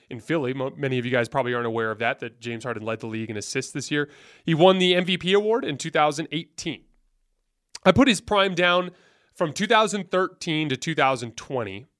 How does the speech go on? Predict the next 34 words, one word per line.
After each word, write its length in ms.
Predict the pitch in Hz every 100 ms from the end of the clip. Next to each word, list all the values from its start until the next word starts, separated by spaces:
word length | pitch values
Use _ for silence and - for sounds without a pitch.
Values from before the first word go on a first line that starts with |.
| _ -
Uh, 160 | 131
there's 160 | 123 120
been 140 | 143
a 40 | 120
significant 640 | - 220 180 190 165 156
drop-off, 480 | 123 127 113 117 107
basically, 420 | 123 107 - 117
since 260 | 101 117 -
he 80 | 110
left 400 | 110 107 - - _ _ _ _
Houston, 540 | - 131 - 131 107 107 -
um, 600 | 120 107 98 95 98 -
in 100 | 160
the 80 | 131
twenty 220 | - 123
twenty-one 440 | 113 117 107 110 107
season. 400 | 110 104 101 98 _ _ _ _ -
Regular 280 | 180 202
season 260 | 175 202 185
numbers 240 | 175 170
over 140 | 165 160
that 180 | 151 -
span, 240 | 165 139
thirty 260 | 185 190 185
points, 360 | 170 165 160
six 240 | - 160 165
rebounds, 360 | 160 156 147 147
eight 160 | 151
assists 320 | 135 160 156
on 100 | 123
sixty-one 540 | 113 170 - 160 151 147
percent 320 | 135 147 131
true 160 | 147 131
shooting. 400 | 180 175 180